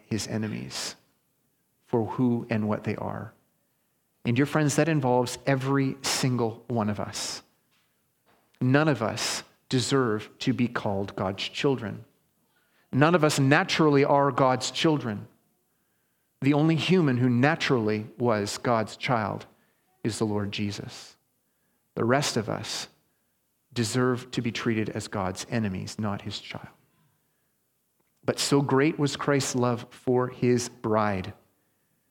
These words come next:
that on the cross, he was treated as an enemy. He took our record and identity. He became sin so that we could enjoy his record and identity, which is child of God.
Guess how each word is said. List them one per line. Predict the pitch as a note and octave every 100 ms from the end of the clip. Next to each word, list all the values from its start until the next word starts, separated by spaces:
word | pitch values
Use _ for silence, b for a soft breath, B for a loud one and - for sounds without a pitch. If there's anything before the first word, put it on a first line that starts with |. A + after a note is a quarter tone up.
| _ -
that | G#2+
on | A#2 D3
the |
cross, | D3 C#3+ B2 G2+ G2+ - - _ _ _ _
he | - C#3+
was | B2
treated | - C3+ B2 -
as | B2+ C3
an | C#3+
enemy. | B2+ G#2+ G2 G2+ - _ _ _ _ _ _ _ _ _ _ _ _ _
He | -
took | D3 C3+ -
our | C3+ D#3+
record | D#3+ D#3+ D#3 D3+
and | D3+ C3+
identity. | C3 B2+ A#2 G#2+ G#2 G#2+ -
He | - C#3+
became | A2 B2 - - D#3+ E3 D#3+ D#3+
sin | - - C3+ G2 G2 - _ _ _ _ _ _ _ _ _
so | - B2+
that | C3
we | B2+ D#3
could | -
enjoy | C3 A#2+ A#2+ A#2
his | - F3+ D#3+
record | B2 G2+ - F#2+
and | - G#2
identity, | G2+ G#2 G2 F#2 G#2 - _ _ _ _ _
which | A2+ A2
is | -
child | - - A2 G#2+ G#2 - - _ _
of | G#2 G2+
God. | - - G#2